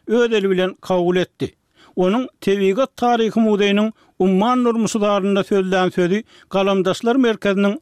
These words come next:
alty ýüzden gowrak agdasynyň gaýta-gaýta örtürüp, şowhunly el çarpma bilen garşy alyndy. Ol şonda meniň ýurdumda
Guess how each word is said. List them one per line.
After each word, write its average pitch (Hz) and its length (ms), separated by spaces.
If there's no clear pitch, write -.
alty 190 360
ýüzden 240 320
gowrak 208 420
agdasynyň 190 640
gaýta-gaýta 202 720
örtürüp, 214 500
şowhunly 190 680
el 254 180
çarpma 190 480
bilen 185 340
garşy 180 340
alyndy. 175 320
Ol 240 160
şonda 226 400
meniň 220 320
ýurdumda 196 560